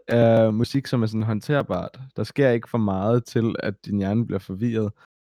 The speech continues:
De for-, og de forstår også at bruge stilhed, føler jeg. Der er nogle, nogle steder, hvor der ikke sådan, altså hvor, så er der kor måske,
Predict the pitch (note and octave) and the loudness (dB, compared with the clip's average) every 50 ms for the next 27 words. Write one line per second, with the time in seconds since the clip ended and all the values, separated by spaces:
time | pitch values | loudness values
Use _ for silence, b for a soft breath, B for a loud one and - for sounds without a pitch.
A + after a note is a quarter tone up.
0 | _ _ _ _ _ - B2 A#2+ - B2+ A#2 - - _ - - B2 B2+ B2 B2 | _ _ _ _ _ -2 -2 0 2 2 0 0 -4 _ -2 0 2 2 2 2
1 | A#2 B2+ A#2+ - D3+ C#3+ C3 A#2+ B2+ B2+ B2+ - - A#2+ A2 - A2+ A2 A#2+ C#3 | 0 0 2 6 6 8 10 10 8 8 6 2 -4 -6 -4 -2 -2 0 2 2
2 | D3+ C#3+ - - C#3 D3 F3+ F#3+ F3+ D3+ B2 - - _ - C3+ A#2+ A2 A#2+ A#2 | 2 0 2 0 0 2 2 2 2 2 0 -2 -4 _ 0 2 4 6 6 6
3 | A2 A2 G#2+ A2 A2 A#2 B2 C3 C3+ A#2+ - - A#2+ C3 C#3 - - B2 B2+ C3 | 6 6 4 2 2 2 2 2 2 0 0 0 0 0 0 0 2 4 4 4
4 | A#2 A#2 A2 G2 G#2+ B2+ - _ - - C3 B2 F#2 - A2+ A2 A2+ A2+ A#2 A2+ | 4 4 2 2 0 -2 -4 _ -10 -6 -4 -4 -2 -2 -2 -2 0 2 2 2
5 | G2 - - _ _ _ _ _ _ _ _ _ _ _ _ _ - - D3 D#3 | 0 -2 -8 _ _ _ _ _ _ _ _ _ _ _ _ _ 0 4 4 4
6 | C#3+ - - - E3 D#3+ D#3 - - G#2 A2+ - - A2 G#2 F2 - | 4 2 4 6 6 6 6 2 -2 -6 -8 -6 -4 -4 -4 -4 -6